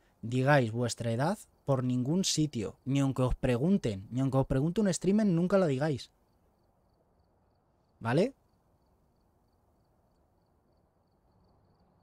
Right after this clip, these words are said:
Pasa el link del server de Discord. ¿Por?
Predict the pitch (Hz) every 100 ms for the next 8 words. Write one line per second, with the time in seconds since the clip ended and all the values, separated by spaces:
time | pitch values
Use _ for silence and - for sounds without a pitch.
0 | _ _ _ - 127 147 147 175 165 127
1 | 143 165 160 120 - 139 - _ - 143
2 | 320